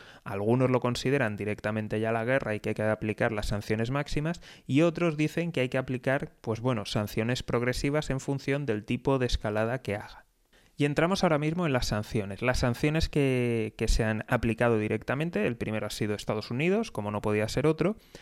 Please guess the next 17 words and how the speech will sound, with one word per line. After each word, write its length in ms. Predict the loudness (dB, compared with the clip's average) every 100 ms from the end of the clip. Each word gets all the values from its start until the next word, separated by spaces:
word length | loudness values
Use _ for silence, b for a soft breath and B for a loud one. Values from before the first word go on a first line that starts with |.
| B B
y 400 | 2 4 6 6
ha 100 | 4
decidido 420 | 4 4 4 4
sancionar 640 | 2 0 2 2 2 2 0 0
e 220 | 0 2
impedir 440 | 0 2 4 4 2
cualquier 360 | 0 0 -2
tipo 200 | 0 2
de 100 | 2
negocio 540 | 2 4 4 4 2 2
de 120 | 0
ciudadanos 580 | 0 0 2 0 -2 -4
y 60 |
empresas 480 | -4 0 -2 -2 -2
de 100 | -2
Estados 320 | -2 -2 -2
Unidos 380 | -2 0 0 -2